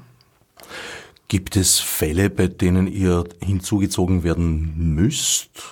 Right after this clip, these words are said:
und andere, wo ihr sozusagen ein Service und Know-how anbietet, aber nicht zwingend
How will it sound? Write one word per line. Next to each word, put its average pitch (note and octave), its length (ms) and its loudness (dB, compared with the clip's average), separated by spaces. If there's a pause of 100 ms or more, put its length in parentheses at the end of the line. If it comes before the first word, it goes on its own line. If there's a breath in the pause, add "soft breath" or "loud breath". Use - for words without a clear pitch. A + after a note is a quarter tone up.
(120)
und F#2 600 -4
andere, G2 680 2
wo F#2 180 2
ihr F#2 280 2
sozusagen E2+ 520 -2
ein E2 140 0 (480 loud breath)
Service E2+ 540 0
und F#2+ 220 0
Know-how E2+ 580 0
anbietet, F2 580 -2
aber F#2 320 2 (100)
nicht F2 640 0
zwingend D2 640 -4